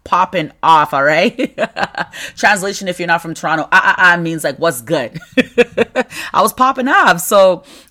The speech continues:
um, and I didn't care because I thought that my anger was justified. You know, you disrespected me, so I can do what I gotta do. I can say what I gotta say to you because you disrespected me. But now, because of Jesus, uh, listen, it's because of God. He's working in me, okay? It's the power that is in him that is working in me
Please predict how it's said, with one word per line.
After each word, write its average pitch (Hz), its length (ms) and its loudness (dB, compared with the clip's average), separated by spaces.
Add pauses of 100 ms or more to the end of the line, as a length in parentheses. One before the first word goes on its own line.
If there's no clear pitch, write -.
um, 175 420 2
and 202 140 -2
I 208 60 4
didn't 220 200 -4
care 220 280 0
because 170 340 -4
I 196 200 4
thought 170 340 -2
that 147 260 -2 (520)
my 180 260 4
anger 202 320 0
was 160 200 -4
justified. - 840 -4
You 175 140 -4
know, 170 100 0
you 185 140 -2
disrespected 180 600 -6
me, 127 160 -6
so - 120 -8
I 247 60 -6
can 240 160 -4
do 254 120 -2
what 254 100 -4
I 254 80 -2
gotta 226 260 0
do. 143 240 -6
I 139 80 0
can 180 220 -6
say 185 260 -4
what 202 140 -4
I 202 80 -2
gotta 190 220 0
say 190 340 -6 (200)
to - 120 -8
you 135 200 -4
because 151 520 -2 (160)
you 175 160 -4
disrespected 190 520 -6
me. 156 120 -4
But 151 160 -4
now, 165 640 -2 (480)
because 208 320 -4
of 156 100 -8
Jesus, 135 720 -8
uh, 120 180 -8
listen, 165 300 -6
it's 127 120 -10
because 185 260 -2
of 147 100 -6
God. 151 360 2
He's 165 180 -6
working 180 260 -4
in 160 140 -4
me, 127 140 -6
okay? 160 260 -2
It's 156 120 -8
the 147 80 -8
power 185 300 0
that 165 160 -2
is 139 160 -6
in 135 60 -6
him 190 260 -4
that 151 120 -2
is 131 100 -10
working 156 260 -8
in 139 180 -6
me 196 240 -6